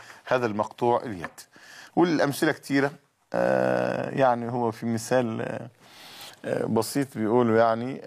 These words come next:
"ولو، آه، كان صحيح البدن ووطئ زوجته، آه، فإن كان يوطأ مثلها لم يضمن ذلك العقر لأنه نشأ عن الوطئ المأذون فيه".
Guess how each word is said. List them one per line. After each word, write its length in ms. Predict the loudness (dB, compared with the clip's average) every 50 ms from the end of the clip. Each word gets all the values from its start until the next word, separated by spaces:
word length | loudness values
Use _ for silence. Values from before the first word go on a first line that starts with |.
| -8 -4
"ولو، 560 | -2 0 4 4 4 4 4 2 2 2 2
آه، 400 | 2 2 0 0 -2 -4 -6 -8 -2
كان 340 | 0 0 2 2 2 0 0 -2
صحيح 420 | -4 -4 -2 -2 0 -2 0 -2
البدن 440 | -4 0 2 2 2 2 0 -2 -4 -10 _ -20 -20 -20 -20 _ 0
ووطئ 680 | 2 4 4 4 4 2 -2 -6 -2 0 0 0 0 0
زوجته، 720 | 0 0 0 0 2 0 -2 0 0 -2 0 0 -2 -4 -4 -10 _ _ _ -20 -20 -20 -20 -20 _ -2
آه، 220 | 2 4 4 4
فإن 260 | 2 2 0 0 0
كان 240 | 0 0 0 0 2
يوطأ 560 | 2 0 0 -2 0 0 0 0 0 -2 -4
مثلها 600 | -4 -6 -8 -8 -6 -2 0 2 4 4 4 4
لم 240 | 4 2 2 2 4 2
يضمن 560 | 0 0 0 0 0 0 0 -2 -8 -10 -2
ذلك 340 | 2 2 2 2 2 0 2
العقر 500 | 2 4 2 2 0 -4 -10 -18 -20 _ -20 -20 -20 -20 -20 -20 -12 _
لأنه 360 | -2 0 2 2 2 2 2
نشأ 540 | 2 2 0 0 -2 2 4 4 4 4 2 -2 -2
عن 180 | -2 0 0
الوطئ 340 | 0 2 0 0 0 -2 -6
المأذون 500 | -6 -4 -4 -4 -4 -2 0 0 0 0
فيه". 280 | -2 0 0 0 0